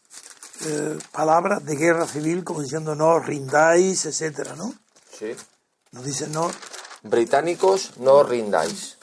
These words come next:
Speaker 1: Pues figúrate, que, que no ren-, no os rindáis. Bueno, la primera pregunta que sale, que se, que se, se nos plantea, ¿ante quién? ¿Es que están acaso los europeos echando de Europa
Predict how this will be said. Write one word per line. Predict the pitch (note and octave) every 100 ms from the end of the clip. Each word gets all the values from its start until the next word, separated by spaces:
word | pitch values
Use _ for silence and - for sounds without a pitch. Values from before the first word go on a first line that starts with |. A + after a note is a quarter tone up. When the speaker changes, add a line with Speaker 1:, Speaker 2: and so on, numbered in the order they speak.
| -
Speaker 1:
Pues | C3+
figúrate, | D3+ D#3+ E3+ D#3 - - _ - - - _ -
que, | F3 F#3 -
que | - F#3 E3+ - G#3+
no | F3+ E3 G3
ren-, | F3+ F3+ E3 -
no | G3 G3+ G#3+
os | F3
rindáis. | E3+ C#3 C#3+ B2+ - _
Bueno, | E3 B2+ C3+
la | E3
primera | B2+ A#2+ B2+
pregunta | B2+ C3 C3 C#3
que | C3+ C3
sale, | D3 C#3 E3 - _ _ _
que | - B2
se, | - -
que | C#3 C#3
se, | A#2+ - F2+ B2+
se | C#3+
nos | C#3 C3+
plantea, | E3 C#3+ C#3+ D#3+ -
¿ante | A3+ F#3 D3 C#3+
quién? | A#2+ D3 A#3+ D#4+ G#3+ - _ _ _ _ _ _ _ _ _ _ _ _ _ _ _ _ _ _ _ _ _
¿Es | -
que | -
están | E3+ A3+ B3
acaso | A3+ G3 F3+ F3 E3+
los | E3
europeos | E3 D#3 D3 C#3 F3 D#3 C#3 - - _ _ _ _ _ _ _ - - _ _ _ _ -
echando | F3+ - G3+ A3+ G3+ F3
de |
Europa | E3+ F3+ F#3+ F3 -